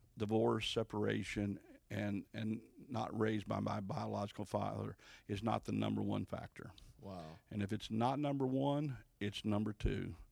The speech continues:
Speaker 2: Wow.
Speaker 1: The three items are always family ties,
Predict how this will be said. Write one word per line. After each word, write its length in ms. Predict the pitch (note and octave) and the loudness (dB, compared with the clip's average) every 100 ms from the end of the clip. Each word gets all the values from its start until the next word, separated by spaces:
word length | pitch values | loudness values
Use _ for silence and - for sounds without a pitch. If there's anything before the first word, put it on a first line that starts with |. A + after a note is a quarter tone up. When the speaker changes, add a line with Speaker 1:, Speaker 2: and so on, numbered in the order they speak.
| _ - | _ -16
Speaker 2:
Wow. 320 | F2 E2 E2 F2 | -12 -10 -8 -4
Speaker 1:
The 80 | |
three 340 | G2 A2+ B2 C3+ | -2 2 4 4
items 560 | A#2+ A#2 G#2+ G#2+ G2+ | 2 0 0 0 0
are 140 | G2 G#2 | 0 0
always 600 | G#2 G#2 G2+ G2 G2+ - - - - _ | 2 2 2 0 -2 0 -2 -4 -20 _
family 460 | A2+ A#2 B2+ C3 C#3+ | 0 2 4 2 2
ties, 540 | - C3 C3 C#3 B2+ | 2 2 2 -2 -4